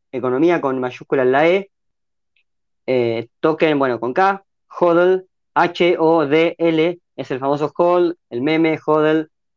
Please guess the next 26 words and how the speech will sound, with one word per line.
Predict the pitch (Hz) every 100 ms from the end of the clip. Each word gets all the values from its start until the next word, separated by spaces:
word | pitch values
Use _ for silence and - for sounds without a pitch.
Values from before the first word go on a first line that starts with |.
| -
Economía, | 123 139 135 165 190 190 180 -
token, | 165 160 151 -
hodl | 175 175
es | 160 147
la | 151
palabra | 135 147 156
secreta | 143 120 147 147
para, | 131 120 117
para | 120 120
el | 120
poap. | 131 151 156 - _
De | 127
nuevo, | 135 123
perdón | 123 131 160
el | 151
shock | 143 151 147 _ _ _ _
de | 117 113 110
anuncios | 123 131 131
parroquiales, | 120 123 131 147 156 165 _ _ _ _ _ _ _ _ _ _
pero | 131 127 120 117 110 110
es | 139 123
hasta | 139 135
las | 123
ocho | 139 143
y |
media. | 151 160 165